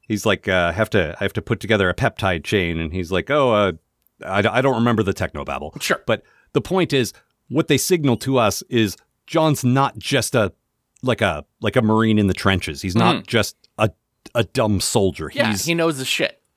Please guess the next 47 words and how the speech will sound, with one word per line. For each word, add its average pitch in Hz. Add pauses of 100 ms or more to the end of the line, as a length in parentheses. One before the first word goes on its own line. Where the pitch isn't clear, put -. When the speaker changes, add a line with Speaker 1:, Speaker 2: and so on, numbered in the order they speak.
(340)
Speaker 1:
like, - (680)
Batman 139
threw 127
some 117
highly 107
technical 98
medical 120
jargon 92
at 85
him, 95
and, 90
and, 85
uh, 80
John's 92
like, 85
"Yeah, 139
I 85
know 160
what -
that -
is. -
Speaker 2:
Yeah. - (480)
Speaker 1:
I 127
couldn't 165
put 143
it 98
to-, 139
I'm 147
not 170
as -
smart 156
as 101
you. 143
I 98
couldn't 131
put 117
it 113
together, 117
but -
I 98
know 107
what 113
you're 87
talking -
about." -
Speaker 2:
Yeah, -
absolutely. 123